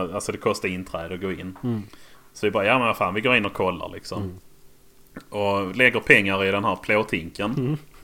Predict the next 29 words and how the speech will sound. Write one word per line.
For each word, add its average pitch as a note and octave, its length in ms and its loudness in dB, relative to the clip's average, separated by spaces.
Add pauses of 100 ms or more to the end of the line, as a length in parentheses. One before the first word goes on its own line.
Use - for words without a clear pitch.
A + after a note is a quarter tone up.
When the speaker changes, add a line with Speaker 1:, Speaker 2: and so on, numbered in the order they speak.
Speaker 1:
Eh, E2 320 -10 (580)
varför F#2+ 220 0
han F2+ 120 -2
nu F2 60 -4
hade F2 200 -2
en E2+ 60 -6
plåthink, - 760 -12
men, - 120 -14 (200)
Speaker 2:
Det D#3+ 80 4
här C3+ 100 4
är D#3+ 40 2
sjukt - 320 0
konstigt. C3+ 280 2
Magväska. C3+ 720 2
Speaker 1:
Ja. A#2 160 6
Speaker 2:
Det - 220 8
känns - 180 12
lite C#3+ 160 8
Speaker 1:
<laughs> - 1200 4
Han G2+ 100 0
hade F2+ 120 0
Speaker 2:
Ja. - 20 -2
Speaker 1:
väl F2+ 100 -2
inte E2+ 120 -8
råd F2 240 -2
med F2+ 60 -4
en E2+ 60 -6
plånbok, F2 520 -6 (100)
kanske. D#2+ 220 -12